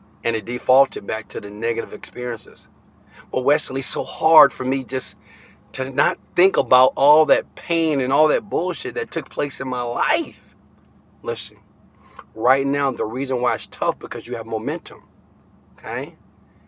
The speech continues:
See, all those negative thoughts and all you remembering over and over and over and over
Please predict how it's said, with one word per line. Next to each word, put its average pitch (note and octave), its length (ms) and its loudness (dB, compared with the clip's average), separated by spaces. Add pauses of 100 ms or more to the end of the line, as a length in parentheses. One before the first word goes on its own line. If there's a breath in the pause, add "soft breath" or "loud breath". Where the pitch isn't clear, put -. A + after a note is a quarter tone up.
(420 soft breath)
See, - 240 -10
all D#3 260 6
those E3 240 -6
negative D3 380 -2
thoughts D3 420 4
and B2 100 -6
all C#3 240 4
you C#3 200 -6
remembering C3 720 0
over C3 540 0
and A2 120 -2
over C#3 440 2
and A2+ 100 -4
over C#3+ 460 0
and G2+ 160 -6
over B2 500 0